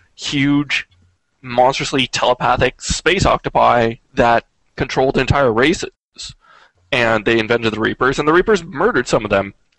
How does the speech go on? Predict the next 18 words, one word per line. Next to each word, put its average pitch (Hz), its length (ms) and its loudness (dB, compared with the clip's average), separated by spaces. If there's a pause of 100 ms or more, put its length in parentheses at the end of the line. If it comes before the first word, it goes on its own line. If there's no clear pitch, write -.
And 120 400 0 (240)
their 147 180 4
response 147 560 2
was 127 220 0
to 123 320 -4
go 139 180 0
into 143 140 0
hiding 135 420 0
and 117 160 -2
say, 117 320 0 (220)
"Yeah, 131 380 2 (100)
that's 127 280 2
cool, 110 520 0
I 110 140 -2
guess." - 580 -4 (800)
<laughs> 151 80 -2 (3750)
Okay, 151 300 0
so 147 160 -2